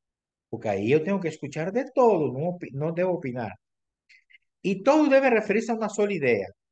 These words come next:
Debe estar en el mismo tema. Es decir, cuando hablamos dentro de la encuesta o cuestionario, ¿verdad? Lo mismo tema debe ir un solo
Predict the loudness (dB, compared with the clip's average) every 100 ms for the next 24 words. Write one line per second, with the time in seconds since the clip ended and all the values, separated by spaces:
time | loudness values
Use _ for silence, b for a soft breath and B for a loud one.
0 | _ _ _ _ _ _ -2 0 0 0
1 | 0 0 -2 -4 -4 -4 -2 -4 -6 _
2 | _ _ _ _ _ _ -10 -2 0 -2
3 | -6 _ _ _ _ _ _ -2 0 0
4 | 0 0 0 0 -2 -6 -12 -20 _ _
5 | _ _ _ _ -4 -2 -2 -2 0 -2
6 | -6 -10 -4 -2 -2 -4 -4 -2 -2 -4
7 | -8 -6 -6 -6 -8 -4 -2 0 0 0
8 | 0 0 -2 _ _ _ _ _ _ _
9 | -10 0 4 4 2 -4 -4 -4 -2 0
10 | 2 2 2 0 -2 -4 -2 -4 -6